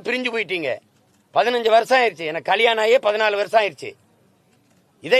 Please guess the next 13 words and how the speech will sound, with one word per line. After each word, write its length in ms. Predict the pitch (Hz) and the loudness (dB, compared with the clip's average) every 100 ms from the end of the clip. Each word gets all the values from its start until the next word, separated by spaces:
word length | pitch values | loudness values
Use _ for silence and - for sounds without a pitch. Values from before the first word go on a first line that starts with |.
| 269 | 4
யாரும் 240 | 277 262 | 4 2
கேள்வி 180 | 254 262 | 2 2
கேட்க 160 | 233 240 | 2 2
மாட்டீங்க. 320 | 226 233 254 294 262 _ _ _ _ _ _ _ | 0 0 2 2 0 _ _ _ _ _ _ _
உங்களுக்கு 340 | 220 254 240 254 | 0 0 0 0
இதுல 160 | 277 240 | 0 2
முகம் 260 | 233 269 214 | 0 0 -4
சுளிக்க 220 | 269 262 254 | -6 -2 -2
வந்துருது. 340 | 247 269 311 - _ _ _ _ _ _ _ - | -2 -4 -4 -6 _ _ _ _ _ _ _ -6
அந்த 120 | 233 240 226 | -2 0 2
முகத்தை 280 | 254 269 254 | 2 2 -2
ஒரு 100 | 233 | 0
தடவை 160 | 254 | -2